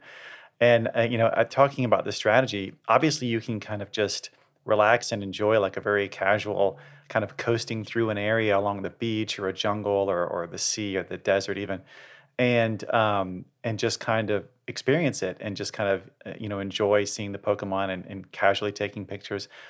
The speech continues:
Or you can be like me and you can kind of really, uh, plan everything out, go into, like, the map of the area, see where you've encountered,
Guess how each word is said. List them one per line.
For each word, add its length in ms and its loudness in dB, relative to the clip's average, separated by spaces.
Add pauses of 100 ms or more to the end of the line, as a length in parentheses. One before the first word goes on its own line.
(140)
Or 120 2
you 120 0
can 100 2
be 140 6
like 180 6
me 360 2 (300)
and 200 4
you 100 4
can 540 2
kind 180 2
of 220 6 (140)
really, 580 2
uh, 480 4 (180)
plan 380 2
everything 360 0
out, 280 4
go 140 2
into, 460 -2 (220)
like, 140 -6
the 80 0
map 360 0
of 120 2
the 180 -2
area, 380 4
see 280 -2
where 160 -2
you've 160 0
encountered, 600 0